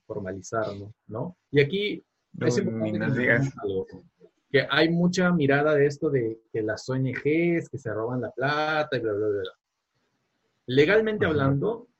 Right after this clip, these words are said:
Speaker 1: eh, la figura de O N G en el Perú no existe. Lo que existe son or-, eh, asociaciones civiles sin fines de lucro,
Speaker 2: Asociaciones.
Speaker 1: ¿no?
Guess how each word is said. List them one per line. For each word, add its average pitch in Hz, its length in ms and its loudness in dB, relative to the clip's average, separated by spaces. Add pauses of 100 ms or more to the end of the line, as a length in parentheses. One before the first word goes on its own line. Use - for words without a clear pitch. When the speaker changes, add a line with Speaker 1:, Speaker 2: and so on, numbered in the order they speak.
(220)
Speaker 1:
eh, 107 260 -10
la 113 200 -4
figura 143 280 0
de 123 140 4
O 139 120 4
N 147 160 0
G 147 220 0
en 143 100 0
el 120 100 0
Perú 117 280 -4
no 123 80 -6
existe. - 500 -12 (320)
Lo - 160 -2
que - 100 -8
existe 156 460 -4
son 160 380 -6
or-, 127 340 0
eh, 113 280 2
asociaciones 127 680 -6
civiles 147 540 -4
sin 101 180 -12
fines 127 240 -4
de 110 80 -2
lucro, 98 280 -8
Speaker 2:
Asociaciones. 101 560 -6
Speaker 1:
¿no? 123 160 -12